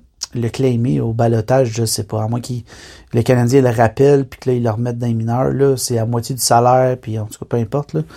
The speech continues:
J'entrerai pas dans les détails, mais tout ça pour dire que ces vétérans-là, ben, il va falloir qu'il arrive de quoi avec ça.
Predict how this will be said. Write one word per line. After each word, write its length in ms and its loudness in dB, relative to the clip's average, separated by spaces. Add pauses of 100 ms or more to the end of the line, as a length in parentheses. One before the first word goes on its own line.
(200)
J'entrerai 340 0
pas 100 2
dans 100 4
les 60 2
détails, 360 4
mais 120 0
tout 80 -14
ça 140 0
pour 160 2
dire 120 0
que 60 -4
ces 140 0
vétérans-là, 720 2 (1120)
ben, 340 6
il 720 2
va 160 2
falloir 400 4
qu'il 140 0
arrive 160 2
de 100 0
quoi 160 0
avec 120 -2
ça. 260 0